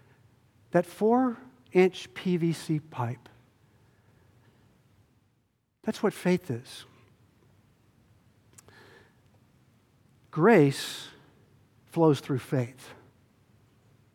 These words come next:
Faith is the four-inch P V C pipe that connects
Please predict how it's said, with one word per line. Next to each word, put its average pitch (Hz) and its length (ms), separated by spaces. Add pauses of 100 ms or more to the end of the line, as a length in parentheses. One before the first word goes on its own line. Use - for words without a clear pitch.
(1800)
Faith 165 720 (1080)
is 165 160
the 170 100
four-inch 208 640
P 202 220
V 170 180
C 170 240
pipe - 540 (1080)
that 160 160
connects 165 640